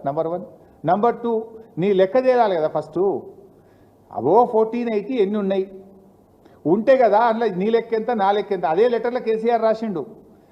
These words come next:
ఎంత స్పష్టంగా రాసిండంటే కేసీఆర్ గారు,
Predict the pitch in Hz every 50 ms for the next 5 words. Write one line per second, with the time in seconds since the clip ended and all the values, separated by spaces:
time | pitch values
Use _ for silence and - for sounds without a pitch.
0 | _ _ _ _ _ _ _ _ _ _ _ _ _ _ _ _ - _ _ 127
1 | 139 175 - 220 214 - - 165 160 - - 226 233 240 233 214 208 196 202 208
2 | 190 165 147 139 120 143 143 175 180 - 156 156 151 165 160 147 139 131 120 117
3 | 113 107 113 127 156 196 233